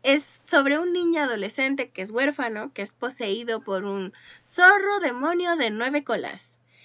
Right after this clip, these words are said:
quien aspira a convertirse en Hokage. Un Hokage es el líder mayor de la aldea, es como el presidente.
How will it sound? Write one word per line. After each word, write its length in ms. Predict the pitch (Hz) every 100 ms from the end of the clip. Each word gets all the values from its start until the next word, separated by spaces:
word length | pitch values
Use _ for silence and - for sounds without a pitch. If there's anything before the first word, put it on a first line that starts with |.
| _ _
quien 200 | - 277
aspira 360 | 247 269 381 359
a 80 | 370
convertirse 640 | 311 220 208 254 269 311
en 160 | 294 277
Hokage. 420 | 175 196 196 135 -
Un 260 | 311 339 320
Hokage 440 | 277 277 277 277
es 140 | 269 262
el 120 | 240
líder 340 | 226 226 220
mayor 400 | 202 175 180 180
de 100 | 196
la 100 | 170
aldea, 180 | 165 175
es 80 | 190
como 200 | 240 202
el 80 | 156
presidente. 680 | 175 151 143 123 104 -